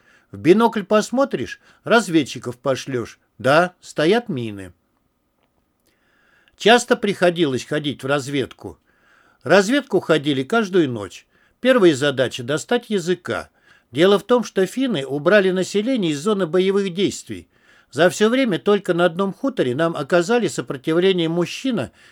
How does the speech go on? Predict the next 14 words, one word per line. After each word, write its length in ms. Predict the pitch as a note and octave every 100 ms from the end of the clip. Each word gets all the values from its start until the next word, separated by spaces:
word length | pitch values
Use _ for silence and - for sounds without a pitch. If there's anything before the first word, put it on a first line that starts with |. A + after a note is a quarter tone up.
| _
и 100 | C#3
девушка, 640 | D3+ A3 E3+ A#2 - A#2 G#2+
открыв 480 | C3 B2 F#3+ F#3 F3
огонь 300 | F3 G#3 F#3
из 120 | D3+
винтовок. 680 | F#3 F#3+ F#3+ C#3+ F#2 - _ _ _ _
Мы 140 | C3 F3
дом 220 | G#3+ G3+
обложили 800 | F#3 G3 G#3 F#3 C#4 A3 G#2 -
и 140 | C3 C3
через 320 | F3 F3 E3+
переводчика 680 | F3+ F3+ G#3 C4 - E3 A#2
предложили 640 | C3 B2+ E3+ F#3 A3+ G#3+
сдаться. 580 | F#3 G3 D#3 - A2